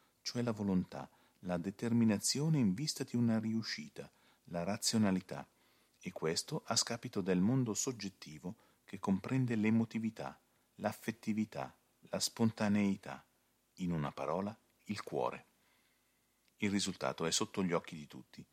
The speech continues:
Siamo diventati tutti troppo saggi, troppo razionali, troppo normali.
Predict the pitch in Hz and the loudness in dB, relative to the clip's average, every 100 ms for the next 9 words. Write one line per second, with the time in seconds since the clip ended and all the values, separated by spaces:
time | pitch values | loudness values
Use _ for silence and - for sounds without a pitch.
0 | _ _ _ - - 85 78 80 73 76 | _ _ _ -4 -2 0 -2 -4 -6 -4
1 | 98 101 82 - 156 - - 131 - 110 | -4 -6 -8 -10 -10 -10 -16 -12 -10 -8
2 | - - - 69 65 - - _ _ - | -4 -2 0 -2 -4 -12 -18 _ _ -4
3 | 110 113 - 104 101 - 113 92 69 67 | -2 -2 -2 -2 0 2 4 4 2 -2
4 | 69 _ _ _ - 117 - 120 113 107 | -8 _ _ _ -4 -4 -2 4 6 4
5 | 101 76 71 71 | 2 0 -2 -10